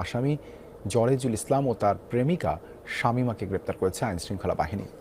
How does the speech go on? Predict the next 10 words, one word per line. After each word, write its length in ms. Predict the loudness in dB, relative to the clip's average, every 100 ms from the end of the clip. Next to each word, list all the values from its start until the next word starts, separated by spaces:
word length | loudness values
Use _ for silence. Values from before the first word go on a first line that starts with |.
| -20 2 6
গাজীপুরের 400 | 6 6 4 6
কোনাবাড়িতে 440 | 4 4 4 4 2
একটি 160 | 2 -2 2
ফ্ল্যাট 220 | 0 0 -4
থেকে 160 | 0 0
এক 80 | 0 -2 0
নারী 220 | 2 2 0
পোশাক 280 | -2 0 0 0
শ্রমিকের 400 | 0 0 2 2 2
রক্তাক্ত 460 | -2 -4 -4 -4